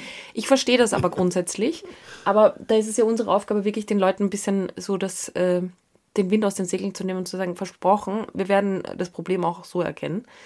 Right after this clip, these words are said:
Speaker 2: Aber
Speaker 1: Ja.
Speaker 2: das verstehe ich ja ein bisschen. Aber gleich anschließend dazu, Kundinnen und Kunden, die fragen, ob unser Gelände draußen ist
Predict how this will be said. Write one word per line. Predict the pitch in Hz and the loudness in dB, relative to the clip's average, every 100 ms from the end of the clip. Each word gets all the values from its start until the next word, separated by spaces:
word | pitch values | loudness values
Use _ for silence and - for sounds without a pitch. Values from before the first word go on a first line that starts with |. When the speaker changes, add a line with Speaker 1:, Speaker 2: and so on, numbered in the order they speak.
| - - - - | -20 -20 -20 -4
Speaker 2:
Aber | 185 180 175 - | 6 6 6 2
Speaker 1:
Ja. | - | -4
Speaker 2:
das | - 190 | -2 -2
verstehe | 185 175 170 | -2 -2 -2
ich | 160 | 0
ja | 147 | -2
ein | 139 | -2
bisschen. | 147 - 196 311 - - - - | -8 -4 -4 -4 -10 -20 -20 -16
Aber | - - 139 - - | -4 -2 0 -2 -4
gleich | - 196 240 - | 2 4 4 4
anschließend | 202 214 226 220 214 202 | 2 2 -6 -4 -2 0
dazu, | 190 196 240 320 - _ _ _ - | 0 0 -2 -2 -4 _ _ _ -6
Kundinnen | - 220 220 208 | 4 6 6 4
und | 190 | 0
Kunden, | - 185 196 | 0 -2 0
die | 185 | -4
fragen, | 185 160 160 190 | -2 0 0 0
ob | - - | -4 -2
unser | 180 180 | -2 0
Gelände | 160 160 160 165 165 _ _ _ - | 2 2 4 2 0 _ _ _ -6
draußen | 165 - 143 220 294 - - 165 160 160 - - _ - | -2 6 8 8 8 8 8 10 10 6 2 -18 _ 6
ist | 202 254 - - | 8 8 4 -2